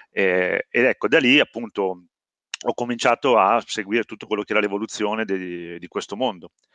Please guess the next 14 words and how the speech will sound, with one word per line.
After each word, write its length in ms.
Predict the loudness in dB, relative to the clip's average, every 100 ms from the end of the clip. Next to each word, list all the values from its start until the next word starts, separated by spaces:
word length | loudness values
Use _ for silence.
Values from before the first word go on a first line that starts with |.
| -20 _ _ _
Eh, 540 | -14 -12 -10 -12 -12 -14 -6
sono 200 | -4 -2
sempre 300 | 0 0 0
stato 460 | 0 0 2 4 4
aggiornato 1300 | 4 0 2 0 0 0 -2 -2 -4 -6 -8 -8 -10
sulle 280 | -8 -6 -4
nuove 220 | -2 -2
tecnologie, 1000 | -2 -6 -6 -8 -2 2 4 4 4 0
su 200 | -4 -8
quello 260 | -4 -4 -4
che 160 | -6
proponeva 540 | -6 -6 -6 -6 -2 -2
il 80 |
mercato, 640 | 0 -2 0 0 0 -6